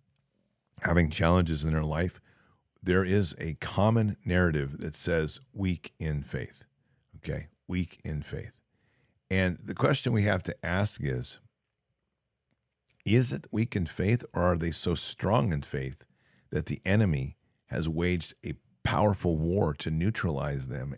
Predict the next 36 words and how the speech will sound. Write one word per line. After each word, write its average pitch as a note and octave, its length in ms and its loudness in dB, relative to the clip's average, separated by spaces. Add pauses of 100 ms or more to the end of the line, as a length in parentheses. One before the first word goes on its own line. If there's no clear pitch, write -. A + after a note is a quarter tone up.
and D#2+ 200 0
then E2 160 0
to D#2 340 -2 (920)
di-, F2+ 120 -2 (520)
force F#2 380 0
us - 260 -4
into F2+ 280 -4
a D#2 60 -4
statement - 580 -6
of D#2 200 -8
judgment, - 540 -2 (480)
which - 300 -2 (540)
is F2 200 0
equally B2 320 0
possible? - 540 0 (840)
Where D#2+ 160 2
we G#2 180 2
see A2 300 0
weakness, F2+ 760 -2 (160)
perhaps D#2+ 440 0
there's D2+ 180 -2
something D#2+ 440 -2
deeper D#2+ 400 -4
that's D2+ 240 -4
very D2+ 260 -4
precious - 580 -4
that - 160 -14
the D#2+ 120 -6
enemy's D2+ 320 -4
trying D#2 220 -2
to C#2+ 60 -4
destroy, C#2+ 460 -2
and C2 220 -4
Father C#2+ 360 -2
sees D2 320 -4
that. B1+ 180 -10